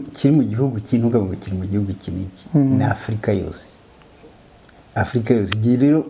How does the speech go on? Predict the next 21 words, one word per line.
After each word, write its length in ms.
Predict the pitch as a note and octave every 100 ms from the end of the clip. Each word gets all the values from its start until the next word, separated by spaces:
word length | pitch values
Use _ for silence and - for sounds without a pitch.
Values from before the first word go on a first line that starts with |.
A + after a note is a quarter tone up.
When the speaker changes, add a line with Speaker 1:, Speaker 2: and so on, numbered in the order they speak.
| -
Speaker 1:
mutabonera 520 | B2 A2+ A#2+ B2+ D3
ikibazo 380 | A2+ - C3 A#2+
hamwe, 320 | A2 B2 G#2+
ni 320 | E2 C2+ F2+ G2+ -
kira-, 220 | G#2+ G#2
ni 100 | A#2
iki-, 180 | G#2 -
kiracyari 440 | - G#2 G2+ A2
ikibazo. 380 | - G#2+ F#2+ G#2+ - - - - - - - -
Ntabwo 380 | A2 C3 A#2+ C#3+ C#3+
ari 280 | D3 D3 D#3 -
i 60 | A2+
Congo, 420 | - C#3 D3 C#3
ntabwo 340 | A#2 G#2+ G2+
ari 220 | C3 C#3+ - -
Sudan, 480 | - G#2+ A#2 C3+ A#2
ntabwo 260 | G#2+ G2
ari 120 | A#2+ A#2+
Ethiopia, 440 | - F#2 E2 - G#2+
ni 200 | G#2 G#2
Afurika. 500 | G#2 - A2+ A2+